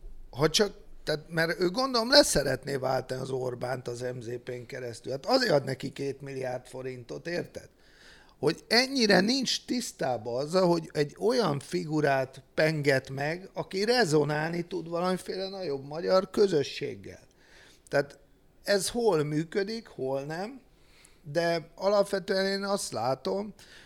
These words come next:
hogy politikailag van egy ilyen cél, hogy a világot teljesen destabilizálni,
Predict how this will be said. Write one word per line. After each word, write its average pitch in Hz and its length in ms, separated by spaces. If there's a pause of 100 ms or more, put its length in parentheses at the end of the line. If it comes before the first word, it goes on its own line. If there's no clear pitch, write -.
(100)
hogy 139 180
politikailag 156 800
van 156 180
egy 123 200
ilyen 110 320
cél, 180 340
hogy 139 180
a 127 60
világot 127 460
teljesen 120 540
destabilizálni, 180 1080